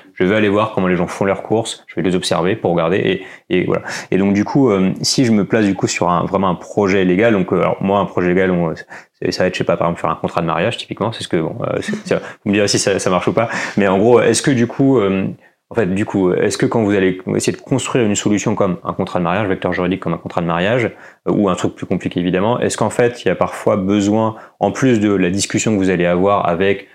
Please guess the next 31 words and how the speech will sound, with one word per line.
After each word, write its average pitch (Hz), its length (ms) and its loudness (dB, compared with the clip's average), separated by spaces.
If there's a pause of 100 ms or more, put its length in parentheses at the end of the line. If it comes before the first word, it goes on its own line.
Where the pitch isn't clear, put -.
(140)
euh, - 40 -2
la 82 100 0
personne 92 380 -2
qui - 100 -6
vous 87 120 -2
demande 87 200 0
ça, - 120 0
parce 90 120 -8
que - 60 -16 (180)
quand 98 140 -6
on 95 40 0
fait 104 120 -2
un - 20 0
contrat 87 220 -6
de 92 60 0
mariage, 95 160 0
le 90 40 0
notaire 87 240 -2
il 90 60 0
nous 85 80 0
demande, 90 240 0
bon 85 100 0
bah 85 80 0
voilà, 85 220 0
du 85 100 -4
coup, 98 140 -2
vous 87 80 0
voulez 85 180 0
quel, 85 240 -2
quel 82 120 -2
régime ? 85 400 -2